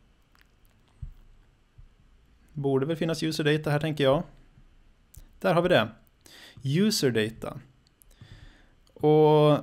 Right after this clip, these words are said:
då ser vi att den är väldigt tydlig med att det måste vara base sextiofyra. Det var därför jag gick igenom de här stegen i början.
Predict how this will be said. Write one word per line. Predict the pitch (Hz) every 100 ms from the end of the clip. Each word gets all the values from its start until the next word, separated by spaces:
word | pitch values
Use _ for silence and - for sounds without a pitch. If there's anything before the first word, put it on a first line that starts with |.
| -
då | 151
ser | 151 139
vi | 131
att | 123 127
den | 131
är |
väldigt | 127 127 135
tydlig | 151 127 135
med | 131
att | 110
det |
måste | 123 123 123 -
vara | 147
base | 135 131
sextiofyra. | 131 127 117 - 127 127
Det | 120
var | 135
därför | 139 131
jag | 120
gick | 117 127
igenom | 127 117
de | 113
här |
stegen | 113 - 123 117 110 107
i | 127
början. | 117 120 131 -